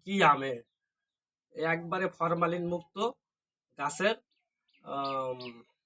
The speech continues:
আম এবং কালার সেই কালার, মিষ্টিও প্রচুর, স্বাদও প্রচুর।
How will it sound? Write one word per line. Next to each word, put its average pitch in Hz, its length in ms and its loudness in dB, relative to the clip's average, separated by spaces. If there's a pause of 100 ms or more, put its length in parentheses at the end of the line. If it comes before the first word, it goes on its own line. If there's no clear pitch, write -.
(120)
আম 175 220 10 (1120)
এবং 165 160 0 (120)
কালার 190 360 6
সেই 208 280 4
কালার, 139 240 -4 (680)
মিষ্টিও 165 480 -6
প্রচুর, 190 320 -2 (100)
স্বাদও 160 300 0
প্রচুর। 117 360 -14